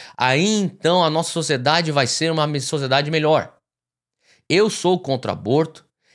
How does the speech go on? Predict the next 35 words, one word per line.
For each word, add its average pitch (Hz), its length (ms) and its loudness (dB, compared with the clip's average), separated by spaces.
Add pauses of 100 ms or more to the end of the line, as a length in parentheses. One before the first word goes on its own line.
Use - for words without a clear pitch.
(160)
Eu 220 180 4
acredito 170 480 0
que 143 60 -12
casamento 139 600 2
entre 135 240 -2
um 131 160 0
homem 131 240 2
e 127 40 0
uma 120 80 2
mulher 120 300 2
diante 123 280 -2
de 107 100 -10
Deus, 139 420 0 (200)
nos 120 160 -4
termos 131 300 0
bíblicos. 151 640 -4 (280)
Eu 208 240 4
acredito 170 580 0
também 160 480 2 (260)
que 165 200 2
a 143 120 0
gente 151 460 0 (180)
tem 170 140 -2
que - 240 -10 (180)
preservar 165 540 2
a 160 40 2
dignidade 135 600 0
da 101 140 -2
vida. 156 640 -2 (480)
Eu 151 80 2
acredito 208 240 0
em 190 40 -10
tudo 285 180 0
isso. - 400 -2 (580)
Agora, 175 360 2